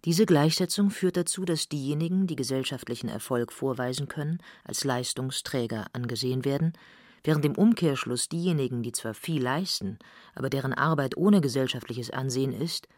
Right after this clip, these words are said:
keine Anerkennung für ihre Leistungsbereitschaft erfahren. Mittlerweile haben viele den Leistungsgedanken nahezu komplett verinnerlicht.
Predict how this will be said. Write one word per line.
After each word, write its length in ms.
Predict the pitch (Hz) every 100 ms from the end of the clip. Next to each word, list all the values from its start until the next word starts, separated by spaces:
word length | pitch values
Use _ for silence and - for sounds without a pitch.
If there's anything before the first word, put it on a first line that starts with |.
| _ _ _ _
keine 380 | - 190 135 120
Anerkennung 500 | 120 113 - 120 113
für 140 | -
ihre 160 | 113 113
Leistungsbereitschaft 920 | 113 110 - 110 - 113 110 107 -
erfahren. 380 | 113 - 107 - _ _ _ _ _ _ _ _ _ _ _ _ _
Mittlerweile 560 | 156 170 156 156 160 165
haben 180 | 180
viele 360 | 180 - 180 143
den 140 | 127
Leistungsgedanken 880 | 117 117 120 - 131 - 127 123 120
nahezu 400 | 123 120 - 131
komplett 560 | - 135 127 - 135 -
verinnerlicht. 800 | - 143 143 127 101 104 -